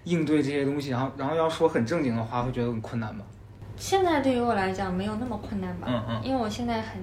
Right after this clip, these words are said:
Speaker 2: 很，我觉得比之前 real 一点。
Speaker 1: 嗯。
Speaker 2: 嗯。
Speaker 1: 因为，因为就是我，我，我认识你肯定也是因为大家都知道你前两年上过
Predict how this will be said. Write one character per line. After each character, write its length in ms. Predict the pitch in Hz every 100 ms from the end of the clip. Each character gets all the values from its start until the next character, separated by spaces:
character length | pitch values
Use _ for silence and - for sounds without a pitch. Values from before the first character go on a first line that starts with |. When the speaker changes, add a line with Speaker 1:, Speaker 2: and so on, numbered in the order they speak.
| 180 -
Speaker 2:
很， 180 | 208 202 196 - - - -
我 160 | 220 202
觉 180 | 214
得 140 | 208 226
比 180 | 220 160
之 80 | -
前 240 | 208 214 196
real 280 | 214 190 175
一 100 | 180
点。 260 | - - -
Speaker 1:
嗯。 220 | 135 113 107
Speaker 2:
嗯。 280 | 190 196 185 180 - - - -
Speaker 1:
因 100 | 202
为， 140 | 208
因 100 | 196
为 160 | 202 202
就 120 | 202
是 280 | 190 147 147
我， 260 | 117 131 127
我， 260 | 135 135 135 156
我 180 | 151
认 180 | 147 277
识 120 | 220
你 100 | 139
肯 140 | 117 120
定 100 | 160
也 100 | 123
是 200 | 139 139
因 100 | 139
为 80 | 139
大 160 | 147
家 160 | 139 139
都 100 | 139
知 120 | 127
道 100 | 139
你 140 | 123
前 160 | 110 127
两 100 | 131
年 100 | 117
上 220 | 117 139
过 240 | 127 120